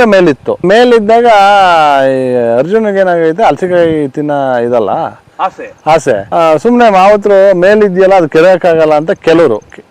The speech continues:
Speaker 1: ಈ ಭರತಾನೆ, ಗಜೇಂದ್ರಾನೆ ಮಾವತ್ರು ಇದು ಚಾಲೆಂಜು.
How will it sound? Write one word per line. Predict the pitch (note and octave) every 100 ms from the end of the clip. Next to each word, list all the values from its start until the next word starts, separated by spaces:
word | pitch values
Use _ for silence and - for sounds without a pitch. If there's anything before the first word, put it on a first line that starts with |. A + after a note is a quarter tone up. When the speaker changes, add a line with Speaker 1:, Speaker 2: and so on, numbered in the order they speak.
| _ D3+
Speaker 1:
ಈ | D3 C#3+ C3+ C3 B2
ಭರತಾನೆ, | A#2 D3 D#3+ F3+ F3 F3+
ಗಜೇಂದ್ರಾನೆ | D#3+ D#3+ E3 D#3+ D#3+
ಮಾವತ್ರು | D#3 D3 D3 D3 F3+ D#3 B2+
ಇದು | A#2+ A#2+ G#2+
ಚಾಲೆಂಜು. | D3 C#3 A2 G2